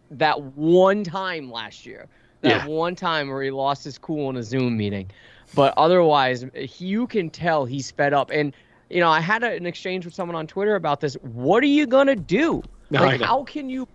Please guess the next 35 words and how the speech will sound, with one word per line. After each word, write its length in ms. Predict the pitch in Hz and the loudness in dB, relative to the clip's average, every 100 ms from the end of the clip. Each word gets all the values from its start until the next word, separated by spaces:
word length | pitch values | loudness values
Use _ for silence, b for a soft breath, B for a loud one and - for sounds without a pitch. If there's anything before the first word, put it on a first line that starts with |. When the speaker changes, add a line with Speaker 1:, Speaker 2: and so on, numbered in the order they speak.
| - | -18
Speaker 1:
lay, 380 | 190 226 254 240 | -8 -6 -6 -8
lay 260 | 190 202 226 | -6 -2 -2
blame 340 | 190 220 233 | -2 -2 -2
to 120 | - 202 | -4 -2
Montoyo 540 | 202 196 202 233 220 | 0 2 4 6 6
about 180 | 165 160 | 4 2
that? 240 | - - - - 135 | 0 -6 -12 -12 4
Are 140 | 185 | 4
we, 340 | 214 262 269 - - | 6 4 2 -2 -6
legitimate 500 | 185 339 320 240 - | 0 0 0 -2 -4
question 500 | - 320 - 127 120 | 0 0 -2 -10 -8
here, 280 | 120 - - | -10 -8 -4
and 160 | 185 | -2
this 120 | 233 | -2
is 100 | 262 | -2
not 440 | 226 202 226 254 - | -4 2 4 4 0
me 140 | 202 | -6
trying 220 | - 185 | -2 -2
to 60 | 180 | -2
be 100 | 180 | -4
a 40 | |
smartass. 520 | 190 208 233 196 - - B B B B - | -6 -2 0 0 -6 -12 B B B B 2
Are 140 | 190 190 | 6 6
we 240 | 208 277 | 6 4
supposed 560 | 294 311 220 226 226 - | 2 -2 -2 0 0 0
to 80 | 214 | -4
have 340 | 170 160 165 | 0 0 0
the 100 | 175 | -4
starters 420 | - 147 135 143 | -2 0 2 0
go? 220 | 131 135 135 | 0 0 0
Because 340 | 226 190 - 208 _ - - | -4 -8 -14 -20 _ -20 -12
if 160 | 226 214 | -10 -8
you 80 | 233 | -4
do 180 | 285 302 | -4 2
that, 440 | 302 330 220 - | 4 6 4 0